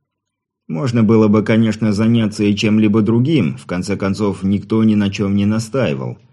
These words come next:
Вот только жить на что-то нужно было. Никто никого просто так кормить не намеревался. Кузнецы могли заняться своим делом самостоятельно, вот только зарабатывать у них здесь не получилось бы.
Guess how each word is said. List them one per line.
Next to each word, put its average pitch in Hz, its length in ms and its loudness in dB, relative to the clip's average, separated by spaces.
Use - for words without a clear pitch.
Вот 127 260 0
только 147 320 -2
жить 151 420 -2
на 120 120 2
что-то 123 460 -2
нужно 113 420 0
было. 73 360 -4
Никто 135 600 -2
никого 113 480 0
просто 92 340 -6
так - 380 -6
кормить 98 540 0
не 95 140 0
намеревался. 85 920 -4
Кузнецы 151 500 2
могли 156 300 2
заняться 139 520 -2
своим 120 440 2
делом 117 360 2
самостоятельно, 104 1000 -2
вот 98 240 -4
только 135 280 -2
зарабатывать 120 800 0
у 104 60 0
них 107 260 2
здесь 107 300 -2
не 95 100 -2
получилось 98 640 -2
бы. 64 200 -12